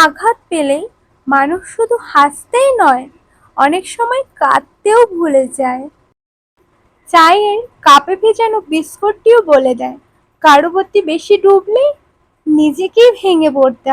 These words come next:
হয়। সরিটা আজ নিজেকেই বলি, কারণ অন্যের অবহেলার জন্য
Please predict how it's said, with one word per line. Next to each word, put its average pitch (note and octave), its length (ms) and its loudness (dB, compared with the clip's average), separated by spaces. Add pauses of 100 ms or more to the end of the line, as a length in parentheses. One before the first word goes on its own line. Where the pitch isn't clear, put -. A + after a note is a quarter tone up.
হয়। C4 240 -2 (2250)
সরিটা E4 520 4 (180)
আজ G4 140 2 (360)
নিজেকেই D#4+ 540 -4 (120)
বলি, F4 240 -4 (760)
কারণ G4 220 4 (280)
অন্যের F#4+ 380 0 (200)
অবহেলার F4+ 580 2 (160)
জন্য D4+ 260 0